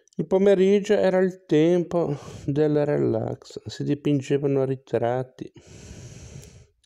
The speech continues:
si faceva il vestito, come dicono in gergo, o più raramente paesaggi. Quasi mai natura morta, il centro dell'interesse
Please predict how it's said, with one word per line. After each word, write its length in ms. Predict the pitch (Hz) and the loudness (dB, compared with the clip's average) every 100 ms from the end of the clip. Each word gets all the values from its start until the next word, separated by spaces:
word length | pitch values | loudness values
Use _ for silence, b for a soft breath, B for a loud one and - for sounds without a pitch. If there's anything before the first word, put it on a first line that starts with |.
| _ b b b | _ b b b
si 160 | b - | b -6
faceva 420 | - - 156 143 | -6 -2 0 0
il 120 | 139 | 0
vestito, 640 | 131 135 - - 135 127 110 | 0 -2 -4 -4 -2 -2 -4
come 240 | 113 113 | -2 -2
dicono 400 | 113 113 - 110 | -2 -4 -4 -2
in 120 | 110 | -2
gergo, 720 | 107 - 107 113 107 110 - - 104 104 b b b _ _ _ _ _ _ B B B B B B B B B B B | -2 -4 -6 -6 -8 -12 -12 -12 -12 -12 b b b _ _ _ _ _ _ B B B B B B B B B B B
o 100 | 143 | -6
più 220 | 202 202 | 2 4
raramente 840 | 196 196 190 180 170 202 214 214 208 | 4 4 2 2 4 2 0 -2 -4
paesaggi. 1040 | - 180 180 147 120 107 117 113 - - B B B B B B B B B _ _ _ _ _ b b b b b b b _ | 0 2 2 0 0 0 -2 -8 -14 -20 B B B B B B B B B _ _ _ _ _ b b b b b b b _
Quasi 340 | 190 208 202 | 0 2 4
mai 240 | 190 180 | 2 2
natura 420 | 202 208 214 202 196 | 2 0 0 0 2
morta, 600 | 151 131 131 131 - 131 | 2 0 -2 -4 -4 -4
il 180 | 139 | -4
centro 380 | 147 208 190 190 | -2 -2 0 -2
dell'interesse 1300 | 180 185 185 175 175 156 151 165 165 - 160 156 | 0 0 -2 0 0 2 0 -2 -4 -4 -4 -4